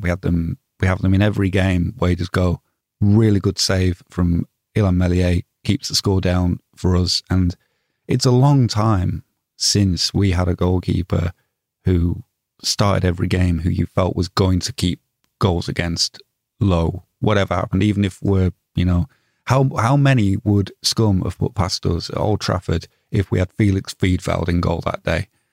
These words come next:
And that's going back to, it's probably Rob Green.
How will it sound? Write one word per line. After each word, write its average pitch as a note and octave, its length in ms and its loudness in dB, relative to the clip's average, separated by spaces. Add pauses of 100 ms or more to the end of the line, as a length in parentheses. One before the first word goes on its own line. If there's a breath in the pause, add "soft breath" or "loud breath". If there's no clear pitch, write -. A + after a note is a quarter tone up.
(480)
And A#2 160 2
that's - 480 -4 (100)
going A2 220 2
back - 380 -4 (120)
to, F#2 480 2
it's - 160 -4
probably A2 440 0
Rob G2+ 280 -2
Green. F#2 460 0